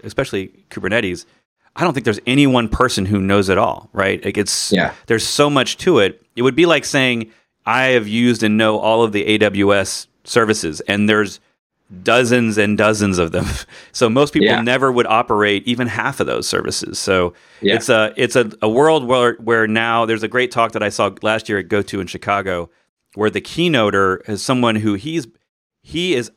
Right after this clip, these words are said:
Speaker 1: original computing gangster. Like, he's been around for
Speaker 2: Hmm.
Speaker 1: thirty plus years. Uh,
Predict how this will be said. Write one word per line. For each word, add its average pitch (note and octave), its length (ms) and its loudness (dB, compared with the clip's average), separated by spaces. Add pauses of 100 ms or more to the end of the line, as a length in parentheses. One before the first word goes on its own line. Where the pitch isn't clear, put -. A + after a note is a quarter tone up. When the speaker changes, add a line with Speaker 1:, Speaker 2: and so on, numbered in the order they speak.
(340)
Speaker 1:
original A#2+ 640 0
computing G#2 720 -4
gangster. F2+ 460 -10
Like, F2 200 -8
he's D3 300 -8
been C3 160 -2
around A2 580 0 (280)
for A#2+ 180 -4
Speaker 2:
Hmm. C#3 160 -8
Speaker 1:
thirty C3+ 440 0
plus A#2 420 -2
years. G#2 560 0 (360)
Uh, G2 360 0